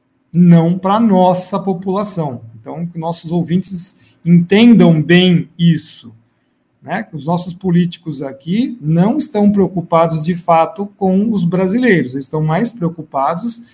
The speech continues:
em como vão alimentar os chineses, porque é de lá que vai, é, vai ser norteada essa nova economia que provavelmente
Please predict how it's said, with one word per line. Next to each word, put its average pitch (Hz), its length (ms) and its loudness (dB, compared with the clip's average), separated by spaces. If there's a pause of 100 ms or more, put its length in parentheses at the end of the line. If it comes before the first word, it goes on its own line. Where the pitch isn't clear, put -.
(160)
em 170 220 2
como 269 320 -2
vão 208 240 2
alimentar 180 800 2
os 208 220 0
chineses, 185 1040 0 (400)
porque 165 500 -2
é 165 140 -4
de 160 180 -2
lá 185 340 2
que 247 240 -6
vai, 180 460 -2 (320)
é, 160 840 -4
vai 165 120 -2
ser 175 120 -2
norteada 196 800 2
essa 190 320 -4
nova 185 560 0
economia 190 920 -2 (420)
que - 140 -6
provavelmente 185 880 -2